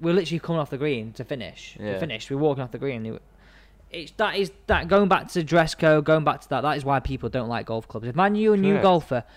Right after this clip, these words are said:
Speaker 1: and you didn't know the rules and you were chatting to a friend on the phone or something, whatever it was, and you're on the chipping green, short game area, practice area, and someone shouted up, "Shut up!" I won't play again. I'm
Speaker 2: No.
Speaker 1: done. I've seen a bit.
Speaker 2: And, and, like, but these guys just stood there looking at us like,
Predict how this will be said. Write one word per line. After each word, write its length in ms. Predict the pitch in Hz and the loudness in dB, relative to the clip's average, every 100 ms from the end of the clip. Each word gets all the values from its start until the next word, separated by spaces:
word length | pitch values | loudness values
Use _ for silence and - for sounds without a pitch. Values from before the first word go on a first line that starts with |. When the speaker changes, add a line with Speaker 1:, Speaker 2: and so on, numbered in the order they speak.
| - | -16
Speaker 1:
and 100 | 135 | -8
you 80 | 143 | -2
didn't 140 | 170 165 | -2 0
know 140 | 170 | -2
the 100 | 160 | 0
rules 260 | 151 127 123 | 0 -2 -4
and 60 | |
you 60 | 131 | -6
were 60 | |
chatting 320 | 127 - 196 180 | -6 -4 -4 -2
to 120 | 156 | -6
a 40 | |
friend 240 | 135 127 135 | -2 -4 -2
on 140 | 208 | -4
the 80 | 175 | -4
phone 220 | - 120 | -2 -4
or 60 | 117 | -4
something, 200 | 127 127 | -6 -4
whatever 300 | 190 202 165 | 0 0 0
it 100 | 131 | -2
was, 220 | 120 110 | -2 -2
and 60 | 123 | -4
you're 60 | |
on 60 | 185 | -4
the 60 | |
chipping 280 | 190 143 123 | -4 -4 -6
green, 200 | 120 117 | -4 -6
short 260 | 117 185 147 | -2 0 0
game 120 | 143 | 0
area, 180 | 123 120 | -2 -2
practice 300 | - - - | -4 -4 -6
area, 280 | 107 101 - - - - | -8 -8 -12 -18 -20 -20
and 100 | - | -6
someone 160 | 202 202 | -2 -2
shouted 300 | 196 170 143 | 0 0 0
up, 100 | - | -4
"Shut 340 | - 214 165 | -8 -6 -6
up!" 400 | 147 - - - - _ _ _ _ _ _ _ _ | -8 -8 -12 -16 -20 _ _ _ _ _ _ _ _
I 100 | - | -14
won't 120 | 135 | -14
play 120 | 127 - | -14 -18
again. 180 | - 151 _ | -16 -18 _
I'm 120 | 156 143 | -18 -10
Speaker 2:
No. 80 | |
Speaker 1:
done. 100 | 151 | -10
I've 80 | - | -10
seen 160 | - 113 | -12 -12
a 40 | |
bit. 140 | 127 - _ - | -12 -14 _ -6
Speaker 2:
And, 260 | 127 123 - - | -4 -4 -8 -6
and, 260 | 135 131 127 _ _ _ _ - | -2 -2 -6 _ _ _ _ -16
like, 260 | 123 - _ _ - - - _ _ _ _ - | -14 -16 _ _ -20 -18 -18 _ _ _ _ -8
but 100 | 139 | -2
these 200 | 165 131 | 0 0
guys 260 | 147 143 | 0 2
just 160 | 104 101 | 0 -4
stood 160 | 131 117 | -4 0
there 120 | 98 | 0
looking 260 | 107 - | 0 -4
at 80 | 110 | -6
us 140 | 90 92 | -4 -4
like, 400 | 98 92 92 | -2 -2 -6